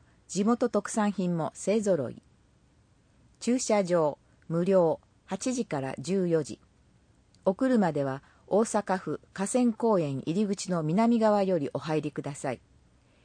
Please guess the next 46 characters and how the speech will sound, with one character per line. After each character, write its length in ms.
な 180
お、 220
会 240
場 180
周 220
辺 240
は 220
車 340
の 140
混 220
雑 260
が 100
予 140
想 200
さ 160
れ 120
ま 100
す。 160
な 100
る 140
べ 100
く 240
公 200
共 460
交 160
通 240
機 120
関 280
を 160
ご 140
利 120
用 140
く 120
だ 120
さ 160
い。 80
主 140
催、 420
収 220
穫 260
祭 260
実 280
行 240
委 80
員 280
会。 240